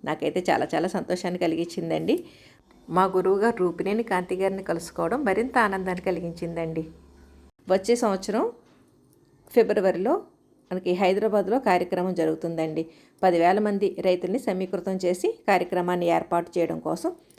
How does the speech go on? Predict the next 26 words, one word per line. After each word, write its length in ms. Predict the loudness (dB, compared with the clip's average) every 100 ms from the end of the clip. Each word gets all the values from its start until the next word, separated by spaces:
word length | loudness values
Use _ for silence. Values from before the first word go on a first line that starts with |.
| -2
ముందస్తుగా 560 | 0 2 0 0 2 2
ఈ 400 | 2 2 4 2
చిన్న 400 | -2 -8 0 2
చిన్న 120 | 2
సభలు 360 | 2 2 4
ఏర్పాటు 500 | 4 4 2 0 0
చేస్తున్నారండి. 720 | -2 -2 -6 -4 -4 -4 -6 -4
మొదటి 300 | -2 -2 -2
సభ 240 | 0 2
మా 200 | 2 2
రాజమండ్రిలో 640 | 4 2 2 -2 0 -2 -2 -8 _ -2
ఏర్పాటైంది. 680 | 0 2 0 0 0 0 0
పదివేల 440 | 2 4 4 4 2
మంది 320 | 0 -2 -2
రైతుల్ని 340 | 0 0 -2 -4
సమీకృతం 540 | -4 -4 -8 -8 -4
చేసండి. 480 | -2 -2 -4 -2 -4 -6 -20 -6 2
హైదరాబాద్లో 640 | 4 6 4 2 0 -2 -6 _ _ -2
వారికి 500 | 0 0 -2 -6 -6 -2
శాంతివనం 600 | 2 2 2 0 0 -4 -4
అనే 180 | -2 0
ప్లేస్లో 580 | 2 0 0 0 -2 -2 -8 _ _ _ _
మన 180 | -2 -2
ప్రకృతి 460 | 0 0 2 4 4
వ్యవసాయం 600 | 4 2 2 0 0 -2
ద్వారా 300 | -2 0